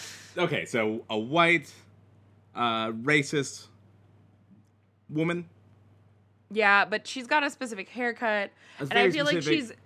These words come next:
Speaker 2: she's, she's
Speaker 1: short
Speaker 2: racist
Speaker 1: hair.
Speaker 2: in, like, suburbia racist. You
Speaker 1: Right,
Speaker 2: know,
Speaker 1: right, right,
Speaker 2: like,
Speaker 1: right, right, right.
Speaker 2: like, not like, not like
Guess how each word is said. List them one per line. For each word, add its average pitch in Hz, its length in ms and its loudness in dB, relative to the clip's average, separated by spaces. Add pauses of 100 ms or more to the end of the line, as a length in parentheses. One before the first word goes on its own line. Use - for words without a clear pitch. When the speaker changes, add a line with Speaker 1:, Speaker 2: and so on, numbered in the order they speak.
(120)
Speaker 2:
she's, 247 280 -10
she's - 0 -
Speaker 1:
short 233 120 -2 (160)
Speaker 2:
racist 262 220 -8
Speaker 1:
hair. 240 80 -2
Speaker 2:
in, 220 40 -8
like, 196 220 -4
suburbia 175 720 -2
racist. 185 760 -2 (200)
You - 100 0
Speaker 1:
Right, 208 80 4
Speaker 2:
know, - 60 4
Speaker 1:
right, - 100 2
right, 101 80 0
Speaker 2:
like, 170 200 4
Speaker 1:
right, 160 80 -10
right, 156 100 -14
right. - 240 -16
Speaker 2:
like, 190 180 -2
not 226 440 4
like, 185 400 0 (600)
not 202 260 6
like 202 340 0